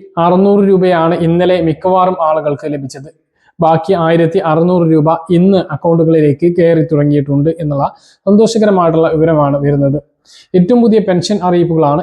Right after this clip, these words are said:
ഈ ഒരു വീഡിയോയിൽ നിങ്ങളുമായി പങ്കുവെക്കുന്നത്. വീഡിയോയുടെ വിശദാംശങ്ങളിലേക്ക് കടക്കുന്നതിന് മുമ്പ് കൂടുതൽ ആളുകളിലേക്ക് ഇൻഫർമേഷൻ എത്താൻ ഷെയർ ചെയ്യുക, ലൈക്ക് ചെയ്യുക,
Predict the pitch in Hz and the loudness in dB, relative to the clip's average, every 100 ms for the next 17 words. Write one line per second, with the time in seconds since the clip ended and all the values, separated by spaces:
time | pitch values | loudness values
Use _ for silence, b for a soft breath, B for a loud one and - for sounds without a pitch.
0 | 190 175 160 147 143 156 147 143 139 139 | 0 0 2 2 0 0 0 0 0 0
1 | 135 143 135 139 135 143 - b b b | 0 -2 -2 -4 -6 -6 -10 b b b
2 | 175 170 165 165 165 156 151 165 165 160 | 0 2 2 0 -2 -4 -2 0 0 0
3 | 151 160 160 160 185 190 196 180 175 170 | -2 -2 -2 -2 0 0 2 0 0 0
4 | 165 160 151 156 147 151 135 160 185 190 | -2 -4 -6 -6 -8 -8 -10 -8 -6 -2
5 | 180 165 160 170 165 156 175 151 131 190 | -2 -2 -2 -2 0 -2 -4 -8 -6 -6